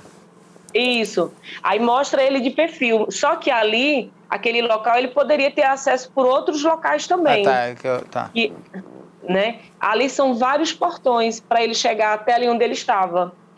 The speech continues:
Speaker 1: Só que ele disse que entrou pela quadra, mas a gente não tem imagem nenhuma dele entrando pela quadra.
Speaker 2: E se ele saiu perguntando onde tem água, ele teria abordado várias pessoas.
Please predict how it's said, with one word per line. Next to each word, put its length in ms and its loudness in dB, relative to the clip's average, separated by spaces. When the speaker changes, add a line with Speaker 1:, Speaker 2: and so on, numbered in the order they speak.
Speaker 1:
Só 180 0
que 120 -4
ele 200 2
disse 260 -4
que 120 -4
entrou 280 0
pela 240 -2
quadra, 400 0
mas 180 0
a 60 2
gente 220 -2
não 140 0
tem 160 -2
imagem 320 -2
nenhuma 240 -2
dele 320 -2
entrando 280 -2
pela 200 -2
quadra. 460 -2
Speaker 2:
E 140 -6
se 140 -2
ele 140 0
saiu 300 0
perguntando 720 -2
onde 220 -6
tem 220 -2
água, 240 0
ele 80 -12
teria 240 0
abordado 480 2
várias 240 -4
pessoas. 640 -6